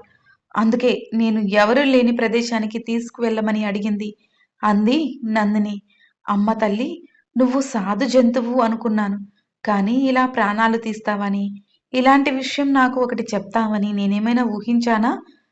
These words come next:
అని అన్నాడు నందగోపాల్. నందగోపాల్ అలా అనడంతో ఏడుపు తన్నుకు వచ్చింది నళినికి. "ఎందుకు ఏడుస్తున్నావ్?"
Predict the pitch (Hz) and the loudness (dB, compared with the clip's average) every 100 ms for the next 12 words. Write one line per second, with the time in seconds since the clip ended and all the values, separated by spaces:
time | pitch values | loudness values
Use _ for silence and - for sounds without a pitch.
0 | _ - 233 240 233 214 214 214 320 269 | _ 0 4 4 4 2 0 0 0 0
1 | 214 220 226 214 208 202 - _ _ _ | 0 0 -2 -4 -6 -8 -14 _ _ _
2 | _ 226 214 226 226 226 226 220 220 220 | _ 2 4 4 2 2 2 0 0 0
3 | 226 233 208 208 208 220 220 285 311 - | 2 0 -2 0 2 2 2 0 -2 -8
4 | - _ _ 240 240 269 - 294 - 214 | -20 _ _ 2 6 6 4 -2 2 2
5 | 226 285 285 240 233 220 247 226 208 214 | 2 0 2 0 -2 -2 0 0 0 -4
6 | 214 226 220 - _ _ _ _ 214 208 | -6 -8 -12 -16 _ _ _ _ -2 0
7 | 247 285 269 240 - 247 226 233 | 0 4 4 4 0 -2 0 0